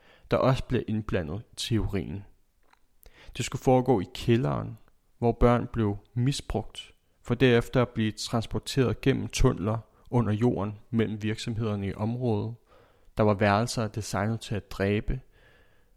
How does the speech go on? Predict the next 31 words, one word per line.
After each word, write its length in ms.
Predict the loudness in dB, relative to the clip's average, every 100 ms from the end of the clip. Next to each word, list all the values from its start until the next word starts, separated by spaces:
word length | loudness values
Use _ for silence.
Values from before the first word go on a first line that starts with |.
| _
Oven 160 | 0 0
i 40 |
købet 500 | 0 -2 0 -2 -4 -12 -6
var 140 | -4
der 280 | -2 -2 -2 -4
en 360 | -6 -6 -8 -12 _ _ _
anklage 560 | -2 -2 -4 -2 -2 -2
om 220 | -8 -8
kannibalisme. 800 | -4 -2 -2 -4 -4 -4 -8 -10 -12 -12 -20 _ _ _ _ _ _ -20 -20 -2
Alt 260 | 0 0 -2
sammen 460 | 0 2 2 2 2
med 100 | 2
udgangspunkt 760 | 0 2 2 0 2 0 0 -4
i 80 | -4
en 140 | -4 0
anklage 400 | -2 -2 -2 -2
på 140 | -4
Facebook, 680 | -4 -2 -2 -4 -6 -6 -18 -20 _ _ _ -20 _
og 200 | 2 2
at 80 | 0 -8 _ 2
Podesta 580 | 2 2 0 -2 -4
havde 320 | -6 -4 -2 -2
mails, 400 | -2 -4 -6 -8
der 200 | -8 -6
refererede 420 | -8 -4 -2 -2
til 140 | -8
pizza. 420 | -6 -6 -6 -10 -10 -14 _ _ _ _ _ _ _ _ _ _ -2
Og 120 | 4
imens 380 | 6 6 6 0
konspirationen 880 | -2 -2 0 -2 0 0 0 -2 2
voksede, 540 | 2 0 -6 -6 -6